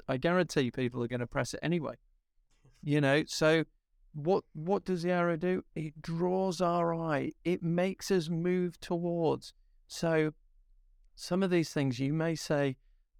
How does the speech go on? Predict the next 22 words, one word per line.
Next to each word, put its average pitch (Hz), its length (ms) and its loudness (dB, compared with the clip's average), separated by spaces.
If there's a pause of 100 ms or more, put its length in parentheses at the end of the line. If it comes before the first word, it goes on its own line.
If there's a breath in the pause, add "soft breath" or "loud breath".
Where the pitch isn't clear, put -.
(140)
"Oh, 143 200 -2
that 151 200 0
looks 156 280 -4
awful." 156 600 0 (460)
But 131 440 -4 (100)
the - 100 -8
question, 147 600 -2
the 127 100 0
real 254 400 2
question 180 640 -2
you 151 140 2
need 175 220 0
to 190 160 -4
ask 190 280 -2
yourself 143 520 -2 (480)
about 151 320 -4
any 202 220 0
website 202 540 0
layout 131 480 -2
is, 127 220 -2 (460)
does 151 280 2
it 151 200 2